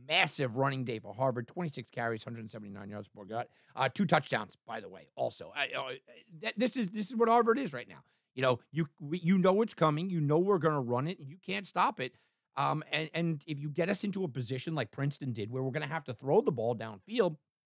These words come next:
well, you could win. But if we're playing the, this offense and we are just grinding it out and running it up the gut, eh, we're gonna score, and we're gonna score all day. And that's exactly what they did here.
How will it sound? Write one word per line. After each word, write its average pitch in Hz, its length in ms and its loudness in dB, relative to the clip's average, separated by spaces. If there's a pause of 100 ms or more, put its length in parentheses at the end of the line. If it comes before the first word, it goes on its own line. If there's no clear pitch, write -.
(320)
well, 170 100 -2
you 180 160 2
could 185 160 0
win. 151 360 2 (460)
But 180 200 4 (200)
if 120 140 -8
we're 226 140 8
playing 190 600 0
the, 139 220 0
this 202 360 -2 (280)
offense 165 560 0
and 107 80 -14
we 156 140 -6
are 190 60 -2
just 131 200 -6
grinding 156 540 -10
it 143 100 -6
out 147 180 -2
and 98 100 -12 (160)
running 175 280 -2
it 151 140 -2
up 147 160 -6
the 127 60 -10
gut, 143 280 -2 (480)
eh, 139 80 -6
we're 151 220 2
gonna 254 100 4
score, 220 280 4
and 143 60 2
we're 135 80 0
gonna 143 80 2
score 165 200 0
all 143 160 2
day. 180 140 2
And 131 80 -4
that's 135 180 -4
exactly 127 320 -4
what 113 80 -6
they 117 100 -10
did 110 240 -10
here. 113 300 -8